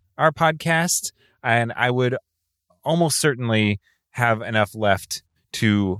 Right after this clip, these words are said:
go on a tour around the world and give talks about this. So that's something that I haven't been able to do. I felt like I could reach a lot more people just digitally, but I think if I had the money dedicated just to the marketing side of things, I would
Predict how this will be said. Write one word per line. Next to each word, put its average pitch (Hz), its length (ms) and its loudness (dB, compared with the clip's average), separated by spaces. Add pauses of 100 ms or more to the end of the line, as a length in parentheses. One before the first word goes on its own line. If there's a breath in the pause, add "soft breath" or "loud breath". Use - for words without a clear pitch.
go 160 80 -4
on 175 100 0
a 127 60 0
tour 160 460 -2
around 135 460 0
the 175 80 -4
world 156 520 -2
and 110 320 0 (120)
give 127 140 2
talks - 600 0
about 98 260 0
this. - 220 -6
So 107 80 -2
that's 127 180 0
something 139 300 0
that 113 160 2 (280 soft breath)
I - 60 -2
haven't 131 200 2
been 123 80 0
able 110 180 2
to 95 80 -2
do. 98 440 0 (120)
I 101 180 2 (160)
felt 160 140 4
like 110 180 0
I 101 80 0
could 95 140 -10
reach 107 180 0
a 104 60 -2
lot 95 100 -2
more 90 140 -4
people 98 240 -2
just 87 200 -10
digitally, 110 560 -2
but 98 200 2 (120)
I 104 60 -2
think 127 380 -4 (320)
if 101 100 -6
I 101 60 -2
had 131 320 0
the 120 40 -4
money 101 420 0 (140)
dedicated 143 600 -2
just 143 320 0
to 135 60 -4
the 117 80 0
marketing 110 440 0
side 90 220 -2
of - 80 -6
things, 82 420 -8 (460)
I 101 80 0
would 98 200 -2